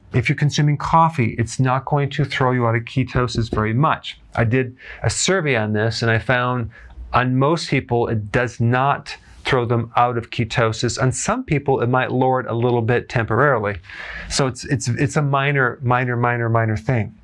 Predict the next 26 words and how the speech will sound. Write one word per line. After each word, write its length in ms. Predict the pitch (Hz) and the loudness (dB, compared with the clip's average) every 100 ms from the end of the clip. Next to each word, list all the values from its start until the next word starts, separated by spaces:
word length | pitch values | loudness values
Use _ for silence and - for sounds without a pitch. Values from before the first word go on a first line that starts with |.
| - - - - - - - | -20 -16 -12 -10 -12 -10 0
Water 380 | 117 151 180 156 | 4 6 4 2
is 180 | 120 110 | 0 0
not 240 | 123 120 | 2 2
going 240 | 117 113 117 | 2 2 2
to 160 | 123 | 0
affect 460 | 113 - 110 110 - - | -2 0 -2 -2 -10 -8
ketosis. 760 | - 110 117 104 90 - - - - - - - | -6 -4 -2 -4 -4 -6 -6 -12 -18 -14 -10 0
Sugar 460 | - - 302 302 | 2 2 2 0
water 440 | 123 110 104 113 110 | 2 2 2 0 -4
will. 480 | 110 110 170 113 - _ _ - - - - - - | 0 4 4 2 -4 _ _ -20 -20 -14 -12 -12 0
But 100 | 131 | 2
I 40 | |
wanted 360 | 131 147 180 165 | 4 2 2 0
just 240 | 165 160 156 | 0 0 -4
to 60 | |
kind 220 | - 151 | -2 0
of 520 | 131 120 - - - 117 | 0 -4 -12 -6 0 2
differentiate 840 | 151 - 135 143 - 127 113 113 | 2 2 2 2 2 0 0 0
these 300 | 120 110 - - | 0 0 -2 -6
few 200 | - 120 | -2 0
things 560 | 117 139 123 107 107 - - - - - | 0 0 0 0 -4 -8 -14 -14 -8 -2
and 140 | 120 | 0
just 220 | 120 - | 0 0
realize 580 | 135 165 139 110 110 - | 2 2 2 0 -2 -2
that, 340 | 117 107 107 117 | 0 0 0 0
um, 420 | 110 110 113 | 2 2 0